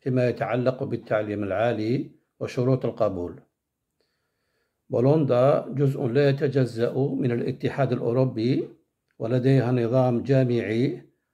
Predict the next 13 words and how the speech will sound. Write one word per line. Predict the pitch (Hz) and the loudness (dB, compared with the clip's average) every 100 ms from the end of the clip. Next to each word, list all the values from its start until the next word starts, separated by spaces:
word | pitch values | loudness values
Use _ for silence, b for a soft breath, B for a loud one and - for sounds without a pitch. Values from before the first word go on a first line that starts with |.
| _ | _
وفقا | 160 139 - 131 | -2 -2 2 2
لمخطط | 147 - 123 127 120 - 135 139 139 - - - | 4 0 -2 -2 0 -2 -2 0 -2 -6 -18 -8
لام | 110 120 139 147 151 - 110 | -2 2 4 2 0 -4 -2
ميم | 127 143 156 156 | 2 4 4 0
دال، | - 98 117 95 82 - _ _ _ 123 | -2 -2 0 0 -4 -12 _ _ _ -2
أي | 139 190 226 - _ _ _ _ _ _ | 0 0 -4 -12 _ _ _ _ _ _
ليسانس، | 127 135 139 131 131 175 185 - 113 | 0 0 2 0 2 0 -2 -10 -2
ماستر، | 131 131 - 127 143 170 - | 0 0 -2 0 2 2 -2
دكتوراه. | - 139 139 113 92 87 - _ _ _ _ _ _ _ _ | -4 -4 -2 -4 -4 -6 -12 _ _ _ _ _ _ _ _
وبالتالي | 107 110 117 - 156 143 120 135 - - _ _ _ | -6 -6 -2 2 4 4 2 0 -2 -8 _ _ _
فإن | - 139 127 117 | -6 -2 0 2
جميع | 127 127 139 113 | 2 4 4 2
الدبلومات | 117 120 127 120 113 113 139 151 | -2 -4 -4 -4 -2 -2 -2 -2